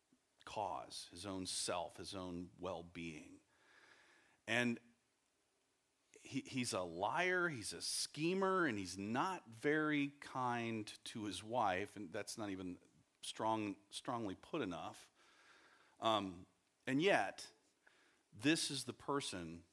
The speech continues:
that God points to and touches and says, "I'm gonna se-, I'm gonna hit the reset button through you. I'm gonna reestablish my promise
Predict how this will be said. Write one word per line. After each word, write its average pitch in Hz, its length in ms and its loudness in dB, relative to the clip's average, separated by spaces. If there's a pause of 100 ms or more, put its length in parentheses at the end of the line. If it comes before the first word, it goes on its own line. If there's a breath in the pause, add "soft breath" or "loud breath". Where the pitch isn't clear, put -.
(400)
that 104 200 -4
God 123 400 6 (160)
points 123 360 0
to 101 260 -2
and 98 100 -2
touches 98 460 -4
and 95 100 -6
says, 95 480 -2 (320 loud breath)
"I'm 117 80 2
gonna 113 160 2
se-, - 320 0
I'm 135 100 0
gonna 120 160 0
hit 190 280 0
the 143 100 0
reset 113 640 -2
button 92 400 -4
through 110 220 -4
you. 95 380 -2
I'm 113 120 -4
gonna 117 220 -2
reestablish 127 1000 2
my 104 140 2
promise 95 760 -2